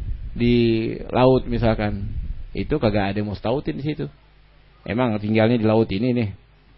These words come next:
K T P-nya di laut misalkan tinggalnya, ya, nggak ada. Nggak ada mustautin itu, nggak ada kewajiban Jumat di situ. Kenapa dalilnya?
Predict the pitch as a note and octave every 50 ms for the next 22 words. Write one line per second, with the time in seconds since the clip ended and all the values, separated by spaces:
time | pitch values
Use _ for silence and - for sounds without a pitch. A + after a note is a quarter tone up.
0 | _ - - F#2+ G#2 G#2+ A2 G#2 - A2 A#2 C3 B2+ A2+ A2 G#2 G2+ B2+ C#3 C3+
1 | A#2+ A2+ G#2+ A2+ A2+ A#2+ C3 A#2+ A2 A2+ G#2+ A2 G#2 A2 C3+ C#3 A2+ - - -
2 | - _ _ _ - - - A2 A#2+ D3+ C#3+ - - - - - - G2+ F2+ E2+
3 | G2+ A2 C#3+ D3+ D3 C#3+ - - - - - _ - _ _ _ _ - - G#2+
4 | G2+ A#2 C3 C3 C3+ B2+ B2+ - C#3+ D#3 D#3 - D#3+ E3+ E3+ F#3 E3 D3 C3+ C3
5 | C3+ B2 - C3+ B2+ B2 C3 C3 B2 B2+ A2+ A2 G#2 G2+ - G#2+ G2+ - - E2+
6 | - G2 G2 F#2+ F2+ - - E2 - - - - - - - - C#3+ F3+ G#3 G3+
7 | G3 F3+ F3 D#3+ D#3+ D#3 D3+ D#3+ G3+ G#3+ -